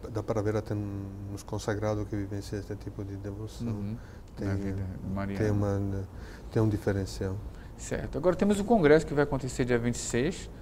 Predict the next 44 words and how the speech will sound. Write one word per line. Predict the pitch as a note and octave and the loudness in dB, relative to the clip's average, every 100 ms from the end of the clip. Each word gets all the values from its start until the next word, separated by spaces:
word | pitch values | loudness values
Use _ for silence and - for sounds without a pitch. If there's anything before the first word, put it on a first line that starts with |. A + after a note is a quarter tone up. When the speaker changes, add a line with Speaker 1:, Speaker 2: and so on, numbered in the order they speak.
| - | -2
Speaker 1:
Exato. | G#2 G2 | 0 2
Speaker 2:
Estamos | G#2 A2+ | 2 2
caminhando | G#2+ A#2 A2 A2 | 2 2 2 0
quase | G#2 G#2+ G#2+ | 0 -2 -2
para | - | -6
o | |
encerramento | - A2 G2+ G#2+ | -4 0 0 0
do | G#2+ | 0
programa. | G#2+ B2+ A2 B2 | 2 2 4 2
Eu | C#3+ | 2
queria | D3 | -2
que | - | 0
o | |
senhor | D#3+ | 2
falasse | - G3 C#3+ C#3+ | 6 8 8 6
um | F3+ | 0
pouco | - C3+ D#3 | -2 -2 -2
do | |
que, | - - | -2 -2
que | D#3 | 6
vai | D3+ | 6
ocorrer | D#3 D3+ A3+ D3 D#3 | 8 6 6 6 6
nesse | G3 F3 | 4 0
dia | A#2+ A2 | 0 0
vinte | A2 | 0
e | |
seis | - G#2+ | 0 -2
de | G#2 | 0
maio. | F2+ D#2 - - | -4 -6 -8 2
Speaker 1:
Exato. | A#2+ G#2 A#2+ | 4 6 6
Um | |
mini | C3+ C#3 C3 | 8 10 8
congresso. | C3+ B2 A#2 B2 - | 8 10 10 8 4
Convidamos | - C3 A#2 A2 A2 G#2 | 4 8 8 8 6 4
todos | - A2 A2 G#2+ | 4 4 4 2
os | G#2 | 4
grupos | G#2 G#2+ A2+ | 4 2 2
da | G#2 | 4
infância | G2 - G#2 A2+ | 2 2 0 2
e | |
adolescência | G2+ G2 - G2+ G#2 | 2 0 -2 -4 -2
missionária | G2 G2+ G2+ A#2 | -2 -2 0 0
para | A2+ G2+ | 0 -2
participar. | - F#2+ G#2 - A2 - G#2 | -2 -4 -4 -4 0 2 2